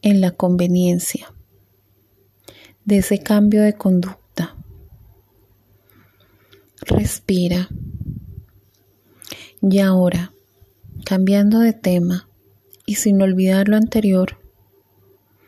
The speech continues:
tienes en una mano la opción de vivir en el amor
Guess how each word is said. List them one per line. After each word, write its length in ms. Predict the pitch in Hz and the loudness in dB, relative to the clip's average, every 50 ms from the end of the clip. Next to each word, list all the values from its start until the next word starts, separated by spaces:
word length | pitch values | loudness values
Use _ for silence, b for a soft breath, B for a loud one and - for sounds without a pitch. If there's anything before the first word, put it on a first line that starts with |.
| b b b b b b b b b b b _ _ _ _ _ _ _ _ _ _ | b b b b b b b b b b b _ _ _ _ _ _ _ _ _ _
tienes 380 | - 254 262 262 269 277 277 285 | 0 2 4 4 4 2 2 2
en 100 | 285 269 | 4 4
una 220 | 247 220 202 196 | 4 4 4 4
mano 480 | 196 202 202 196 185 180 180 180 190 202 - - - - - - - - - - _ _ - b b b b b b b b b b b _ _ | 2 2 2 2 2 2 2 0 0 -2 -6 -12 -18 -18 -18 -18 -18 -18 -20 -20 _ _ -20 b b b b b b b b b b b _ _
la 120 | 220 214 | 0 0
opción 560 | 214 214 - - - - - 247 247 254 254 262 | 0 0 -2 -4 -4 0 2 4 4 6 6 6
de 140 | 269 269 | 4 4
vivir 420 | 262 262 240 220 214 214 214 214 220 | 4 4 4 4 4 4 4 4 4
en 120 | 220 220 | 2 4
el 140 | 226 214 202 | 4 2 2
amor 500 | 185 180 180 180 175 175 175 - - | 2 0 0 0 0 0 -2 -6 -10